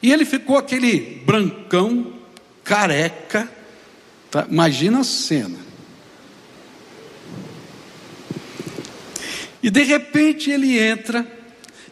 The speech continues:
na cidade de Nínive, né? E dizendo assim: "Quarenta dias, e essa cidade vai ser destruída." E todo mundo olhando: "E você, quem é?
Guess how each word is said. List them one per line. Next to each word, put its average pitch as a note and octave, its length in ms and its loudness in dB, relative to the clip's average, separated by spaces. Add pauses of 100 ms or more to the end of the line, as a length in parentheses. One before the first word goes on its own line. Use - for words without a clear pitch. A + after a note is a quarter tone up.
na A#3 240 4
cidade F3+ 920 0 (300)
de G3 180 4
Nínive, E3+ 640 2 (360)
né? E3+ 280 2 (760)
E A#3+ 200 6
dizendo G#3+ 480 2
assim: D3 440 -2 (100)
"Quarenta F#3+ 760 2
dias, D3+ 1300 -2 (3000)
e D3 140 6
essa E3+ 240 4
cidade E3 560 2
vai D#3 180 2
ser D3+ 260 0
destruída." C3+ 760 2
E A#2+ 60 -4
todo D#3 240 -2
mundo D#3 140 4
olhando: B2+ 260 2
"E B2 160 -2
você, C3+ 540 -2
quem D3 320 2
é? G2 280 -2